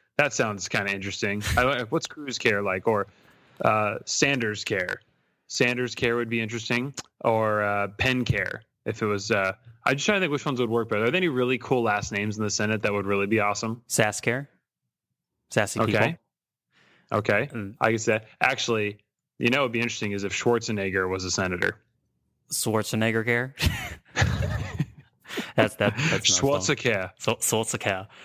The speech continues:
Speaker 2: Uh, th-, this, this debate will continue for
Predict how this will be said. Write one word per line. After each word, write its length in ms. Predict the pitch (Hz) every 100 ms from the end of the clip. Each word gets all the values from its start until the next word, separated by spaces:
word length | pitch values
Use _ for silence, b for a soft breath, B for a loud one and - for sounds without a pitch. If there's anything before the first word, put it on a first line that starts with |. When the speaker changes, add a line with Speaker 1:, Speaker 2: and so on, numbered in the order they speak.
| B B B B -
Speaker 2:
Uh, 400 | 101 101 98 101 - _ 143
th-, 200 | 143 131
this, 420 | 143 147 147 - - B B B B _ _ _
this 260 | 151 131 -
debate 300 | 147 151 147
will 100 | 131
continue 800 | 127 123 123 120 113 104 107 -
for 680 | - 123 110 104 98 98